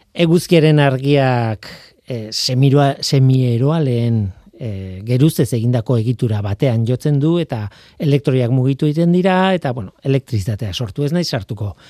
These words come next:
gauza gehiegitan azaltzen. Baina, bueno, sistema horien fisika kuantikoa oso interesgarria da, funtsa handia dauka.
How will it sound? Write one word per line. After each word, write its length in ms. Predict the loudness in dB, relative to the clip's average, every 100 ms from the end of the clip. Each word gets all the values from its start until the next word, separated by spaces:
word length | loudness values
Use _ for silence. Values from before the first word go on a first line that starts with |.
| -18 -4
gauza 300 | -2 0 -2
gehiegitan 580 | -2 -6 -8 -10 -10 -8
azaltzen. 520 | -8 -6 -8 -8 -14 -16 -10
Baina, 560 | -4 0 0 0 0 -2
bueno, 220 | -2 -2 -2
sistema 360 | -2 -2 0
horien 500 | 0 -2 0 0 -4 -6
fisika 340 | -8 -4 -4
kuantikoa 520 | -4 -4 -4 -2 -2 -4 -10 _
oso 260 | -8 -6 -2
interesgarria 560 | -2 -2 -4 -4 -6 -8
da, 120 | -6
funtsa 380 | -2 -2 -2 -2
handia 300 | -2 -2 -4
dauka. 280 | -8 -14